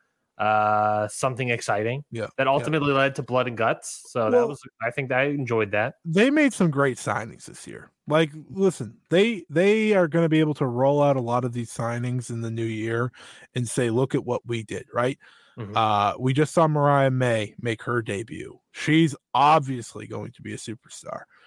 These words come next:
Speaker 2: I've been
Speaker 1: Yeah.
Speaker 2: saying it on this damn show for months. So much so that I had some people reach out to me. "Oh, yeah, she's awesome." I was like, "No, I wasn't lying." I was like, "I, I, you think I was kidding about Mariah May? No, she,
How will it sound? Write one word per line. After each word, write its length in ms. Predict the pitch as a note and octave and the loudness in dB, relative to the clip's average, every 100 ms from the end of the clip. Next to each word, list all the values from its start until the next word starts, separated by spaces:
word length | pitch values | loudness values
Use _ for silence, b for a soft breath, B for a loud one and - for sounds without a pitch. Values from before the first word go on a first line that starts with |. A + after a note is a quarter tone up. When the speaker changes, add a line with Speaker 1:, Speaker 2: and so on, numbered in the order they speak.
| b | b
Speaker 2:
I've 160 | F#3 G3+ | 2 6
been 120 | G#3 | 4
Speaker 1:
Yeah. 60 | - | 4
Speaker 2:
saying 340 | A#3 B3 C4 | 6 6 8
it 60 | B3 | 8
on 160 | B3 | 6
this 140 | A3 - | 4 4
damn 400 | A3 A#3+ A#3+ G#3+ | 6 8 6 4
show 320 | C4 C#4 B3 | 6 6 6
for 120 | G#3+ | 4
months. 600 | A3 E4+ D4+ A#3 - - b b b b _ _ _ _ _ _ _ _ D3+ | 6 8 8 4 -4 -18 b b b b _ _ _ _ _ _ _ _ -4
So 180 | A#3 C4+ | 4 6
much 200 | B3+ G3 | 4 4
so 160 | G#3 | 4
that 100 | G3+ | 6
I 60 | F#3+ | 6
had 180 | G3+ F3 | 4 4
some 200 | G3+ F3+ | 2 2
people 280 | G3+ E3+ D#3+ | 0 2 2
reach 220 | E3+ F3+ | 2 2
out 160 | G3+ | 0
to 80 | F#3+ | 0
me. 60 | D3+ | 0
"Oh, 180 | A#3 C#4 | 4 4
yeah, 180 | D4 | 4
she's 220 | A#3 - G3 | 2 2 2
awesome." 340 | B3+ B3 E3 | 4 2 0
I 20 | |
was 100 | B2+ | -2
like, 160 | C3+ B2 - | -4 -6 -6
"No, 140 | D3+ - _ _ _ _ | -8 -8 _ _ _ _
I 60 | F#3 | -4
wasn't 360 | A3+ C4 C3 B2 | 0 0 -2 -6
lying." 540 | C3 G#3+ E3+ A#2 D#3 _ B B B B | -2 -2 -2 -8 -14 _ B B B B
I 60 | F3 | 0
was 80 | |
like, 120 | G#3 A3 | 4 4
"I, 140 | A3+ | 4
I, 320 | G#3 G#3+ F#3 | 2 0 0
you 140 | G3+ G#3 | -4 0
think 160 | A3+ | 2
I 100 | A3+ | 4
was 160 | F3+ C3+ _ | 2 0 _
kidding 560 | - - C#3 G3+ D4 D4 | -20 -10 -2 0 -2 -4
about 260 | A#3+ D4 D4 | 0 2 2
Mariah 260 | D4+ D4+ D4+ | 0 -2 0
May? 160 | E4 | -2
No, 140 | D#4+ G3+ | 0 -4
she, 320 | - C#4+ | 0 -2